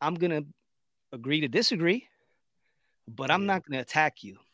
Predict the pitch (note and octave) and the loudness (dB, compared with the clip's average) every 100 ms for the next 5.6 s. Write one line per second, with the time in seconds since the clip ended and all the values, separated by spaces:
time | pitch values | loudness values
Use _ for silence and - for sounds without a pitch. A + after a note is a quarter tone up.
0 | _ _ _ _ _ _ _ _ _ C3+ | _ _ _ _ _ _ _ _ _ -12
1 | A2+ G#2+ G#2+ G#2 G#2+ G#2 - - - A2+ | -8 -8 -8 -10 -10 -10 -12 -14 -18 -20
2 | G#2 G#2+ A2+ A#2 A2 A#2+ A#2+ G#2+ A#2+ A#2+ | -20 -14 -4 -4 -2 0 0 0 0 0
3 | A2 A2 A2 - B2 A#2+ F3 C4+ G3+ F3 | -2 -2 -4 0 2 4 8 10 10 8
4 | - C3+ A2 B2+ B2 A2+ A2+ A2+ G#2+ A#2 | 8 2 -2 0 0 0 -2 -6 -4 -4
5 | A2 A#2 A#2+ A#2 A2 G#2+ | -4 -4 -2 -2 -4 -10